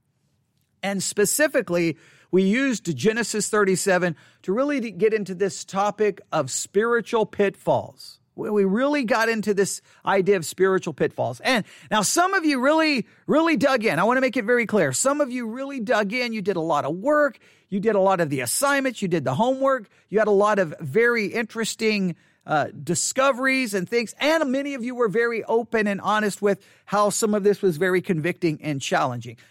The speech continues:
I just, I just feel that there was so much here that we just barely scratched the surface, but I'm going to do my b-, best to bring this to hopefully, I can't say a dramatic conclusion,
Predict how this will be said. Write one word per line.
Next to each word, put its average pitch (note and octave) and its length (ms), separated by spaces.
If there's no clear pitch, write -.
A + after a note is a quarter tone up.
I F#3+ 100
just, C4 360
I - 60
just A#3 260
feel C4 200
that F3+ 180
there G3+ 120
was D#3 200
so C#4 440
much F3 380
here F#3 580
that F3+ 100
we G3 140
just G3 240
barely B3 400
scratched - 580
the F3+ 80
surface, F3+ 520
but D#3 220
I'm G#3 140
going A3+ 300
to F3+ 80
do G3+ 120
my F#3+ 140
b-, D#3 160
best - 340
to E3 40
bring E3 320
this D#3+ 260
to B2 140
hopefully, C#3+ 640
I C#3 80
can't A3+ 260
say G3+ 160
a F#3 80
dramatic F#3 640
conclusion, A#3+ 800